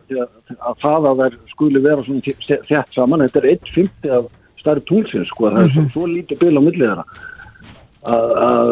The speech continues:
Speaker 1: þa-, þetta er á fjögur hundruð ára fresti og, og síðast er þetta sást mjög vel, það sást nú ekki mjög vel þarna sextán tuttugu og sex, en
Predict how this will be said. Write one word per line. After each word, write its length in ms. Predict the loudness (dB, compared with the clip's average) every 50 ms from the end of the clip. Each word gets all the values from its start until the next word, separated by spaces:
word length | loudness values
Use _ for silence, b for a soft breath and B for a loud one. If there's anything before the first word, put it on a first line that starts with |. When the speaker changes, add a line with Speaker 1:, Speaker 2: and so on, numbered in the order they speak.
| 0 0
Speaker 1:
þa-, 220 | -2 -2 -2 0 0
þetta 280 | 0 0 0 0 0
er 60 | 0 2
á 20 |
fjögur 300 | 2 2 4 4 4 4
hundruð 220 | 2 2 2 2 2
ára 160 | 0 0 0
fresti 380 | -2 -2 -4 -4 -6 -2 0 0
og, 280 | 2 2 0 -2 0
og 240 | 2 2 2 2 0 -6 b b b b b b b
síðast 480 | -4 0 2 2 2 2 2 0 2 0
er 120 | 0 0
þetta 160 | 0 -4 -4 -2
sást 260 | -2 -2 -2 -4 -2
mjög 400 | 0 2 4 4 4 4 2 2
vel, 220 | 2 2 0 0 -4
það 200 | -8 -10 -10 -8
sást 220 | -8 -8 -6 -2
nú 140 | 0 0 0
ekki 240 | 0 -2 -2 0 2
mjög 180 | 2 4 4
vel 100 | 2 2
þarna 260 | 0 -2 -2 -4 -6
sextán 320 | -4 -6 -8 -8 -8 -8 -8 _
tuttugu 280 | _ -4 -4 -4 -4 -6
og 80 | -2 -2
sex, 240 | -2 -2 -2 -2 0
en 200 | 0 0 0